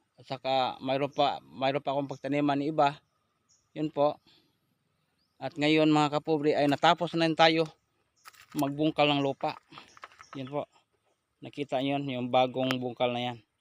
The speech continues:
Hindi ko lang napakita sa inyo dahil ako lang mag-isa dito. Kaya, isabi ko lang sa inyo yung totoo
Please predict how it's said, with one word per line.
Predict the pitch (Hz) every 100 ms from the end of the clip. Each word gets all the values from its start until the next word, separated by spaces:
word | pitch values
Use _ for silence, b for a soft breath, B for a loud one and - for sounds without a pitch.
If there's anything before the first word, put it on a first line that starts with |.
| _ _ _ _ _ _ _ _ _ _ _
Hindi | 151 151
ko | 156 170
lang | 170
napakita | 156 156 175 170 160
sa |
inyo | 170 170 156 160 -
dahil | 131 131 131
ako | - 147
lang | 143
mag-isa | 135 147 147
dito. | 170 156 143 - _ _ _ _ _ _ _ _ _ _
Kaya, | 131 127 127 131 120 - - B B B _ _ _ _ _ _ _ _ _ _ _ _ _ _ _ _ _ _ _ _ _ _ _ _ _ _ _ _ _ _ _ _ _ _ _ _ _
isabi | - 139 143 151
ko | 156
lang | 147
sa | 147
inyo | 156 151
yung | 143
totoo | 135 139 135